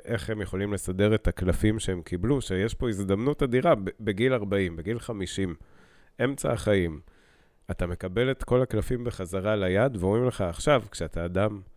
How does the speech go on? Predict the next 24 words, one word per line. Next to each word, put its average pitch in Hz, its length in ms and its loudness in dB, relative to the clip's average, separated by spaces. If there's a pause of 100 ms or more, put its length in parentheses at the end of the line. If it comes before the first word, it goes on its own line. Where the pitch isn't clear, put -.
(520)
הרבה 87 220 -2
יותר 87 240 -4
נבון, 87 640 2
הרבה 85 300 -8
יותר 92 240 -6
מנוסה, 92 680 0 (100)
הרבה 87 260 -4
יותר 104 220 -4
מדויק, 95 680 2 (440)
בוא 104 140 2
תסדר 110 560 -4
את 131 120 -4
זה 151 180 -4 (460)
לפי - 220 0
מה 113 120 2
שנוח 101 1080 -4
לך, 85 220 -6
עם 139 220 -4
כל 143 220 2
האילוצים, 104 760 -2 (880)
ועם, 98 1160 -2
אה, 87 100 -8
לייצר 90 460 -10
הסכמות." 95 760 -10